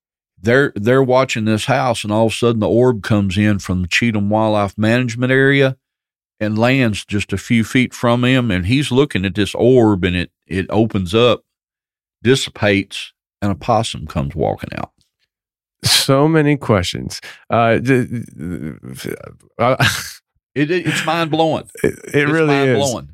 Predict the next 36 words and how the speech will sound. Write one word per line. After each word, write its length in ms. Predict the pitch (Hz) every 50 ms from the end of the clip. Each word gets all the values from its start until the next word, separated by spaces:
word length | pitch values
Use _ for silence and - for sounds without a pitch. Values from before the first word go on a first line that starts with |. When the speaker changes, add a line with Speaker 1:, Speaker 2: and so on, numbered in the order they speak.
| _ _ _ _
Speaker 2:
Uh, 440 | - 110 113 113 113 113 113 110 - - - - - - - 107
Daryl 520 | 113 131 139 147 156 156 156 156 147 -
is 220 | - - 127 117
gonna 240 | 110 127 123 120 120
be, 300 | 110 120 117 113 113 110 - - _ _ _
uh, 100 | - 107
hopefully 380 | 104 120 151 175 - 147 127 117
in 100 | 107 101
studio 460 | - - - 117 110 104 107 104 95
at 80 | 92 92
some 240 | - - 101 92 87
point. 300 | - 101 95 92 90 95
I'd 80 | 98 95
like 140 | 98 98
to 80 | 101 104
have 180 | 101 101 104 90
Speaker 1:
Mm-hmm. 60 | 98
Speaker 2:
him 20 | 92
here 200 | 92 101 98 95
in 80 | 90 87
studio. 540 | - - - 101 95 95 95 92 90 90
Him 160 | 87 95 104 104
and 100 | 104 98
I 80 | 98
have 100 | 95 90
been 120 | 85 87 85
talking 400 | - 98 95 92 90 - 92 85
about 260 | 82 95 92 92 92
him 160 | 95 95 92
coming 220 | 92 98 98 95
on 80 | 92 90
the 80 | 87 82
show. 420 | - - 98 95 90 87 92 90 - _ _ _ _ _ _ -
Uh, 300 | 101 104 101 92 90 78
I 40 | 80 98
definitely, 720 | 98 120 120 - 127 120 113 110 107 104 104 92 - -